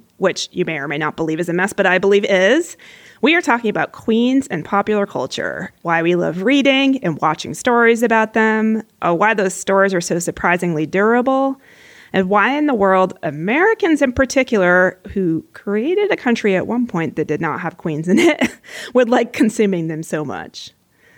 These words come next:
So as a reader and watcher of historical fiction and historical romance, I cannot get away from queens. They plague me.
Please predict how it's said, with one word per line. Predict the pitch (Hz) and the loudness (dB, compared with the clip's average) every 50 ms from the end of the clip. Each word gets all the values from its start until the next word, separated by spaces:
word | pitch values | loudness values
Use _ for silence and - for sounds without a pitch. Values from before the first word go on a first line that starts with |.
| _ _ _ _ _ _ _ _ - | _ _ _ _ _ _ _ _ -10
So | - - 190 185 | -4 -2 0 0
as | - - 220 - 466 | 0 0 0 0 2
a | 480 277 | 2 2
reader | 233 226 247 226 220 214 | 0 0 2 4 4 4
and | 208 202 180 | 4 4 2
watcher | 190 196 196 202 - - - 180 175 | 2 2 2 0 -2 -2 -2 0 0
of | 175 175 175 175 175 175 - | 0 0 -2 -2 -4 -6 -8
historical | - 202 196 - - 208 190 185 180 - 196 | -6 -6 -6 -2 0 0 0 0 0 -2 -4
fiction | 185 - 185 180 - - 196 180 180 180 180 175 | -4 -2 -2 -2 -2 -2 0 0 2 0 0 0
and | 151 180 175 165 170 | 0 -2 -4 -4 -6
historical | 185 185 175 - - 170 165 165 165 165 165 | -8 -10 -8 -4 -4 -4 -4 -2 -4 -4 -2
romance, | 160 180 190 196 202 190 156 135 143 160 180 214 214 - - - | 0 2 4 4 4 2 0 -2 -2 -2 -2 -2 -2 -4 -4 -2
I | - 170 175 170 175 | 0 0 0 0 -2
cannot | 175 - - 185 170 170 208 254 302 320 302 - - _ _ | -4 -6 -8 -8 -6 -2 0 2 2 2 2 0 -2 _ _
get | - 226 220 | -2 -2 0
away | 208 190 196 196 196 202 202 202 196 | 0 2 2 4 4 4 4 2 0
from | - - 190 | -2 -4 -4
queens. | 180 - - 226 214 185 165 156 151 156 - | -4 0 2 2 2 2 2 -2 -6 -6 -4
They | 175 165 151 | -4 -4 -4
plague | - - - 240 233 233 254 233 180 | -4 -4 0 2 4 4 2 2 -2
me. | 165 151 131 85 - 180 180 - | -4 -6 -6 -4 -6 -8 -8 -10